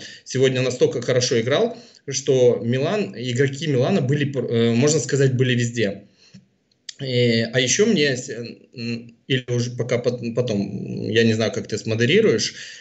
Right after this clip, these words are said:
э, но и, и мне ещё сегодня понравилось, э,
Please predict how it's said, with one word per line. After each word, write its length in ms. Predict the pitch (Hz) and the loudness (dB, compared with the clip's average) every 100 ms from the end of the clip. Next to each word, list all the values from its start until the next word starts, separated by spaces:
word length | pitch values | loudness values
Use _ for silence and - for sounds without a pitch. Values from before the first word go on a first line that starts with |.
| - - | -20 -8
э, 840 | 117 117 113 110 110 107 107 107 | -2 0 2 0 -2 -4 -4 -4
но 200 | 113 139 | 0 2
и, 580 | 160 127 120 123 117 117 | 2 0 -4 -4 -2 -2
и 80 | 113 | 0
мне 240 | 123 147 185 | 2 4 4
ещё 220 | - 135 | 0 -2
сегодня 300 | 131 131 123 | -4 -4 -4
понравилось, 720 | 120 113 147 170 123 - - | -2 -2 -2 -2 -6 -6 -4
э, 220 | 117 110 | 0 0